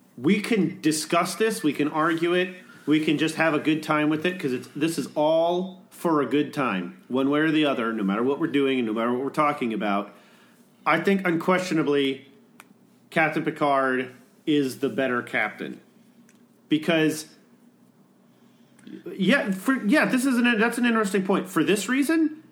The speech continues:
yes, for this reason, sure. Because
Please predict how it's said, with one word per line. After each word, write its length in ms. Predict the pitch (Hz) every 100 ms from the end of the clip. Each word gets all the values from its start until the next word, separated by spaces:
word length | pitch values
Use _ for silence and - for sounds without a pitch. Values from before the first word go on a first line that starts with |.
| _
yes, 600 | 269 262 - - - - - - -
for 200 | 208 208
this 220 | 226 226
reason, 400 | 208 139 110 82
sure. 520 | - 208 160 92 - - -
Because 440 | 185 190 208 190